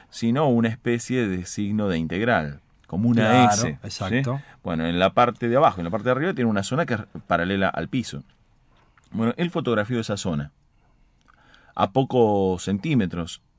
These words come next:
Speaker 1: de la escalera. De manera que en su foto no se veía una escalera inclinada, sino una zona recta. Y con el mismo método de hacer que las cosas se muevan, fotografió a esta gente que iba subiendo esa escalera.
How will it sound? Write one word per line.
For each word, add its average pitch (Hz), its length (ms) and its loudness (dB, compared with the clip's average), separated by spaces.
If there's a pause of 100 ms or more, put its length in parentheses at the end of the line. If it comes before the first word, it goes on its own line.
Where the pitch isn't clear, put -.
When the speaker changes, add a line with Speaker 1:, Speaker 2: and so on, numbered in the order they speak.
(160)
Speaker 1:
de 90 140 -4
la 82 80 0
escalera. 73 480 -4 (720)
De 117 120 0
manera 160 420 4
que 101 140 -4
en 98 100 -2
su 117 180 -4
foto 117 460 0 (180)
no 127 200 2
se 139 160 0
veía 110 600 2 (580)
una 104 220 -2
escalera 101 340 -2
inclinada, 123 600 2
sino 135 280 0
una 110 180 2
zona 107 280 -2
recta. 85 400 -6 (500)
Y 120 80 0
con 139 160 2
el 143 80 2
mismo 170 300 2
método 85 400 -2
de 78 60 -2
hacer 110 180 -4
que 113 80 -4
las 107 100 -4
cosas 117 260 -6
se 135 120 -4
muevan, 95 360 0 (240)
fotografió 139 840 0 (420)
a 98 100 2
esta 113 260 0
gente 131 320 -2
que 107 100 0
iba 104 200 2
subiendo 123 720 2
esa 90 160 -8
escalera. 73 460 -6